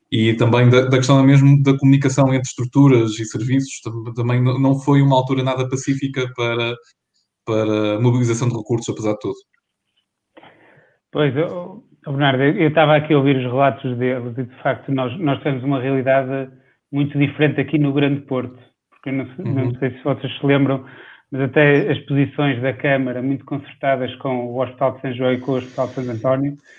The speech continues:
Speaker 2: chegou até a dar polémica dentro das estruturas do Ministério da Saúde, porque parecia quase que aqui a Norte estávamos a, a atuar de uma forma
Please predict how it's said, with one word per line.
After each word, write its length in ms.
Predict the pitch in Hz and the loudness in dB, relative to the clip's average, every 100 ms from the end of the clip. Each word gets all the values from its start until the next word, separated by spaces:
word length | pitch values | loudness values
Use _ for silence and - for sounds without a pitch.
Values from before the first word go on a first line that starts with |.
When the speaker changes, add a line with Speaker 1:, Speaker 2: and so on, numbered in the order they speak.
| - - | -20 -16
Speaker 2:
chegou 220 | - 143 | -2 -2
até 220 | 139 151 | 2 2
a 180 | 151 - - _ _ _ - | 2 -6 -20 _ _ _ -2
dar 280 | 151 147 147 | 2 4 4
polémica 640 | 143 147 151 151 147 151 | 4 6 6 6 6 2
dentro 760 | 127 139 151 147 151 151 151 151 - _ _ _ _ _ _ _ | 2 2 2 2 -2 -2 -4 -8 -18 _ _ _ _ _ _ _
das 240 | 143 143 156 | -6 -6 -6
estruturas 480 | - 131 156 143 | -8 -4 -2 0
do 80 | 139 | 0
Ministério 400 | 143 143 151 123 | -2 0 -2 0
da 120 | 139 - | -2 -4
Saúde, 320 | 143 135 113 | -6 -6 -6
porque 160 | 120 - | -12 -10
parecia 320 | - - 143 | -10 -4 -4
quase 320 | - 143 117 - - | 0 0 0 -6 -4
que 420 | 139 131 127 127 | -2 0 -4 -8
aqui 240 | 135 117 143 | -12 -6 -4
a 60 | |
Norte 240 | 135 139 - | 0 -2 -2
estávamos 380 | 143 131 131 135 | -2 -2 -4 -4
a, 60 | |
a 280 | 131 - 139 | -6 -2 -2
atuar 380 | 139 139 139 135 | -2 0 0 2
de 40 | |
uma 160 | 139 139 - | 0 -2 0
forma 360 | 139 139 131 | 0 0 -2